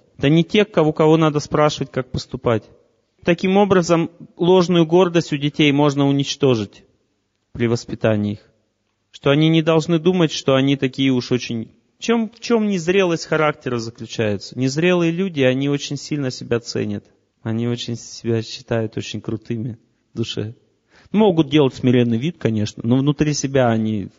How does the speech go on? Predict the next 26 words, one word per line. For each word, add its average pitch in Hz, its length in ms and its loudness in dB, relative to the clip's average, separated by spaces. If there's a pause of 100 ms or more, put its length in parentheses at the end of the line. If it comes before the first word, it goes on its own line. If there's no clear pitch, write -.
(160)
Это 151 200 0
выражается, 185 580 4
как 202 220 0
это 190 140 0
можно 170 280 2
проверить? 160 680 2 (600)
Это 165 160 0
можно 175 260 2
проверить 185 460 4
потому, 180 360 2
когда 165 300 4
человека 156 460 2
хвалят. 143 520 0
Три, 156 180 2
есть 151 260 2
три 156 160 -2
категории 135 560 2
людей. 123 460 0 (600)
Первая 165 320 2
категория 151 560 2
нагло 147 360 2
говорит, 135 420 4
что - 220 -2
да, 139 200 2
это 131 200 0
так. - 380 -2